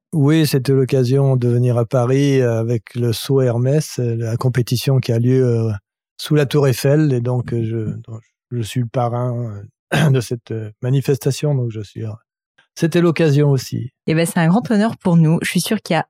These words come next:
Speaker 2: plein de personnes qui nous écoutent, qui rêvaient de ce moment, parce que franchement, je sais que j'ai beaucoup de personnes qui sont vraiment fans d'équitation, euh, et du monde du cheval de manière générale. Donc, je suis ravie de vous avoir. Et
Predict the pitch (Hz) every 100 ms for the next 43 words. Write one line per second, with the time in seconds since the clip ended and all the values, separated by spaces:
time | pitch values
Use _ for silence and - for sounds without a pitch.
0 | _ - 208 233 240 202 196 202 196 196
1 | 180 170 165 - 185 180 - 170 156 175
2 | 196 - 170 165 165 165 139 - 139 160
3 | - 185 143 - 185 143 135 202 240 196
4 | 175 - 180 - - 151 139 147 156 147
5 | - 185 175 139 _ _ _ _ - 151
6 | - - 147 - 165 160 160 143 135 131
7 | 131 131 131 147 156 139 127 131 - 147
8 | 143 135 135 143 147 147 135 143 180 220
9 | - - - 143 143 - 170 165 190 165
10 | 147 135 147 254 - - - - - 175
11 | -